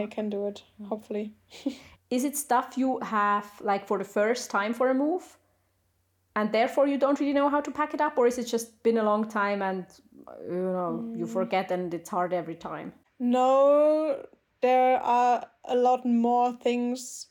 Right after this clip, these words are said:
Speaker 2: than the last moves. Because
Speaker 1: Yeah,
Speaker 2: when I moved
Speaker 1: okay.
Speaker 2: to this flat here, uh, already a few pieces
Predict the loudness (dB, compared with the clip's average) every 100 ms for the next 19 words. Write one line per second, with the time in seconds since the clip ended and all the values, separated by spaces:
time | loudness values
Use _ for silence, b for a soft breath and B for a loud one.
0 | _ -2 0 0 -2 -4 -6 -10 _ _
1 | _ _ _ -2 2 2 0 -4 -8 -8
2 | -6 -6 -8 -12 -18 -20 _ _ B B
3 | B B B 0 2 4 2 2 2 2
4 | 0 0 -2 0 2 2 0 -2 2 2
5 | 0 -4 0 4 4 4 2 -2 b b
6 | b _ -2 2 2 2 2 4 4 2
7 | 2 -2 -4 -6 -4 -2 -2 0 2 2
8 | -2 -12